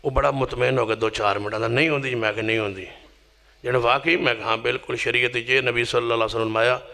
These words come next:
कि अगर औरत का सर नंगा हो तो नहीं होती, औरत ही दुपट्टे बगैर नमाज नहीं होती।"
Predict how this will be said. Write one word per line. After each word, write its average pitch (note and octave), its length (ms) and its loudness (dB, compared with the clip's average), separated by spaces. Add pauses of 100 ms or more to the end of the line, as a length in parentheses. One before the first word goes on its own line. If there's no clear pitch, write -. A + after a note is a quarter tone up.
(580)
कि G2+ 60 -14
अगर A2+ 200 -6
औरत A#2 280 2
का - 160 -6
सर A2+ 200 -2
नंगा A2 320 -2
हो G#2+ 100 0
तो G#2 120 -6
नहीं G#2 180 -6
होती, F#2 260 -6 (2750)
औरत D3+ 280 4
ही D3 60 2
दुपट्टे C3 440 0
बगैर G#2+ 340 2
नमाज F2+ 480 0 (360)
नहीं A2+ 180 0
होती।" G#2 380 0